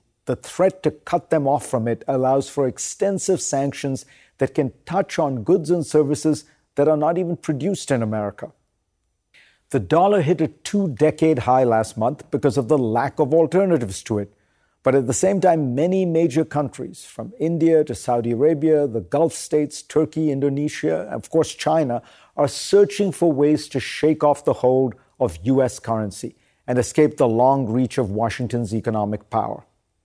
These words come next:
As I've suggested before, President Biden needs to make a speech in which he explains that it is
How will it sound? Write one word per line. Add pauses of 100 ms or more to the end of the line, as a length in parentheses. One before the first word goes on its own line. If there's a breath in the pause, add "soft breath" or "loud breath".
(1080 soft breath)
As
I've
suggested
before,
President
Biden
needs
to
make
a
speech
in
which
he
explains
that
it
is